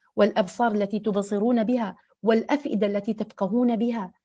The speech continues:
فكيف يتعذر على من أنشأ ذلك ابتداءً إعادته بعد عدمه وفقده؟ وهو الذي يوجد ذلك كله إذا شاء ويفنيه إذا أراد. فالذم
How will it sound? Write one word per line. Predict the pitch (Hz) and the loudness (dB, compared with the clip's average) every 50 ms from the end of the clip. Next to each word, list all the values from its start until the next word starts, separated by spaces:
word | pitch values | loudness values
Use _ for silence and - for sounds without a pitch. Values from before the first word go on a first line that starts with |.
| _ _ _ _ | _ _ _ _
فكيف | _ 226 214 214 214 269 285 277 247 - - 196 | _ -2 -2 2 4 4 6 6 4 2 0 -2
يتعذر | 185 196 190 190 - 202 185 185 220 196 170 170 190 180 180 214 - _ _ _ _ _ _ _ _ _ _ _ _ | 0 0 -2 -2 -2 -4 0 2 0 0 0 -2 -4 -4 -4 -6 -12 _ _ _ _ _ _ _ _ _ _ _ _
على | - 208 214 214 214 208 | 0 2 4 4 4 4
من | 208 202 208 208 - | 2 0 -2 -2 0
أنشأ | 262 254 254 - - - | 0 0 0 -2 -2 -2
ذلك | 190 208 214 208 202 202 - - | 2 2 2 2 0 -2 -6 -8
ابتداءً | 196 - - 208 196 165 220 220 - - 202 208 - 214 196 | -10 -6 -4 -4 0 4 4 4 4 2 -2 -2 -2 -2 0
إعادته | 226 285 302 233 220 214 - 202 | 2 2 2 2 2 0 -2 2
بعد | 185 175 190 185 | 4 4 4 4
عدمه | 208 208 269 269 311 302 302 262 285 | 4 2 4 4 4 4 4 4 4
وفقده؟ | 277 277 277 339 403 - - 226 202 202 175 170 165 - _ _ _ _ _ _ _ _ _ _ _ _ _ _ _ _ _ _ | 4 4 4 2 -2 0 0 0 0 0 -4 -8 -10 -12 _ _ _ _ _ _ _ _ _ _ _ _ _ _ _ _ _ _
وهو | 220 208 247 262 | 4 6 8 8
الذي | 262 269 262 240 262 254 | 8 8 8 6 6 6
يوجد | 294 330 349 247 285 233 196 185 269 | 8 8 8 8 6 4 6 4 4
ذلك | 277 285 269 269 - | 4 4 2 0 0
كله | - - 294 269 247 240 220 196 220 - | 2 4 6 6 6 6 4 2 0 0
إذا | - 247 208 240 240 | 0 2 2 2 2
شاء | 233 - - 302 269 233 - - _ _ _ _ - | 0 0 0 0 0 0 -4 -8 _ _ _ _ 4
ويفنيه | 240 240 247 247 247 240 240 226 180 - 208 208 | 6 6 6 4 2 2 0 2 0 0 -2 0
إذا | 185 190 | 0 0
أراد. | 180 - 185 185 185 185 180 175 170 - - _ _ _ _ _ _ _ _ _ _ _ _ _ _ _ _ _ _ _ _ _ _ _ _ _ _ _ _ _ _ _ _ | 0 0 -2 -4 -2 -4 -4 -6 -8 -12 -20 _ _ _ _ _ _ _ _ _ _ _ _ _ _ _ _ _ _ _ _ _ _ _ _ _ _ _ _ _ _ _ _
فالذم | - - 233 220 180 180 185 233 254 269 294 320 359 359 | 2 4 4 4 4 4 4 4 6 6 6 4 4 -2